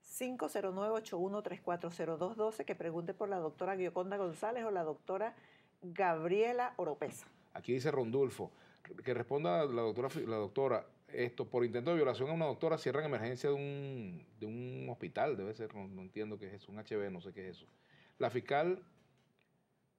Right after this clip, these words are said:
Speaker 2: eh, dice aquí Trina López, "La fiscal con su expresión de inocencia dirá que la corrupción no existe en Venezuela, que es invento del imperio de oposición." Bueno, ha dicho que hay una investigación aquí, ¿no?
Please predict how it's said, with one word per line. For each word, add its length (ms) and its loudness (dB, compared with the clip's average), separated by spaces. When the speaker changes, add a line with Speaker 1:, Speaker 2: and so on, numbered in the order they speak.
Speaker 2:
eh, 560 2
dice 280 -2
aquí 160 -2
Trina 200 0
López, 220 0
"La 80 -2
fiscal 280 -2
con 100 -4
su 80 -2
expresión 360 -2
de 60 -2
inocencia 320 -2
dirá 260 2
que 100 -2
la 100 2
corrupción 320 -2
no 60 -2
existe 200 -4
en 40 -2
Venezuela, 460 0
que 80 -4
es 80 -4
invento 360 -2
del 100 0
imperio 320 -2
de 40 0
oposición." 420 -2
Bueno, 200 0
ha 40 2
dicho 200 -2
que 80 0
hay 100 2
una 140 -2
investigación 560 -2
aquí, 220 -2
¿no? 160 -8